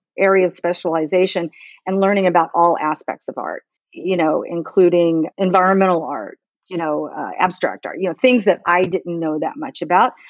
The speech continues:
which have influenced what I do today. I think when I'm making something,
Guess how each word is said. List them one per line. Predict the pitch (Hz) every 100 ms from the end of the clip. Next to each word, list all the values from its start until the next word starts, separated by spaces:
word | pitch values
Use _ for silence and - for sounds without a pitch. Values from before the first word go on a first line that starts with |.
| - _
which | - 208 -
have | - 220 277 214
influenced | 196 190 185 185 170 151 - _
what | 175 185
I | 160
do | 151 156 135 117 -
today. | - 202 165 - 69 _ _ _ -
I | 147
think | - 160 104 - - _
when | 180 185
I'm | 165
making | 180 202 196 175
something, | 196 180 185 175 170